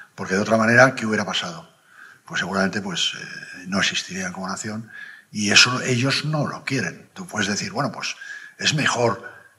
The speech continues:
ser esclavo que estar muerto? Puede ser, pero eso depende de la voluntad, eh, de la gente. Por tanto, yo creo que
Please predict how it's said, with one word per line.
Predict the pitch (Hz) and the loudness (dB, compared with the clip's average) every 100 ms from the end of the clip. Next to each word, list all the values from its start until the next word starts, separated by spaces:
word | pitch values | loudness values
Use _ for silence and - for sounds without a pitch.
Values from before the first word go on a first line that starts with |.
| - | 0
ser | - 120 | 2 4
esclavo | 104 - 123 117 110 | 4 4 6 6 6
que | 101 | 0
estar | 101 104 | -4 -4
muerto? | 107 143 117 - - - - | 0 0 0 -6 -14 -20 -14
Puede | - 202 - | -4 -2 0
ser, | - - - _ _ _ _ _ _ | -2 -4 -14 _ _ _ _ _ _
pero | - - - | -8 -6 -4
eso | |
depende | 110 92 95 113 | -4 -4 -2 0
de | 101 | 0
la | |
voluntad, | 90 87 85 104 92 - - - - - - | 0 -2 -6 -4 -4 -6 -16 -20 -20 -18 -10
eh, | 90 85 80 85 | -6 -4 -6 -10
de | 90 85 | -8 -4
la | 82 | -2
gente. | - - - | -2 -6 -14
Por | - | -2
tanto, | 131 139 | 0 2
yo | 135 135 | 2 2
creo | 135 143 135 | 2 4 2
que | - 120 101 | 2 0 0